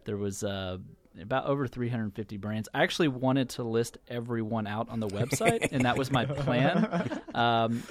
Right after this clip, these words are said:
Speaker 1: and I, I cut it from three fifty down to, like, seventy-five and then twenty-five, and then my designer just, like, uh, Rachel Foster just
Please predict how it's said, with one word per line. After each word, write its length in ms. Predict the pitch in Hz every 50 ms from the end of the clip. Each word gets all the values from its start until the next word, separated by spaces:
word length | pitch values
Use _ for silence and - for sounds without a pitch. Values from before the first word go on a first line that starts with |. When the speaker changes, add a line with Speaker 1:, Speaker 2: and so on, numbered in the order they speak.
| - - -
Speaker 1:
and 160 | 139 127 120
I, 140 | - 127 123 -
I 60 | 147
cut 200 | 139 - 151 147
it 80 | 147 143
from 140 | - 143 135
three 240 | - - 147 147 139
fifty 420 | - 143 135 135 - 151 143 139
down 360 | 135 131 127 123 123 123 123
to, 140 | - - 127
like, 380 | 117 117 117 110 110 110 104 -
seventy-five 1160 | 117 - - - 123 120 120 120 117 107 - - - 113 113 113 113 117 117 117 117 113 117 - -
and 180 | 120 110 110
then 280 | 110 110 110 110 107 104
twenty-five, 680 | - - - 117 113 117 113 - - 113 113 110 107 104
and 160 | 98 104 107 107
then 200 | 107 104 104 104
my 140 | 101 101
designer 560 | 101 101 101 104 110 104 104 104 104 101 98 95
just, 400 | 92 - 101 98 - - - -
like, 340 | 98 95 92 90 - - - - - - - - - - _ _ _ -
uh, 300 | 113 98 98 95 92 92
Rachel 340 | - 101 104 104 101 - 95
Foster 480 | 95 - - 98 95 92 - - 95 95
just 260 | - 92 92 - -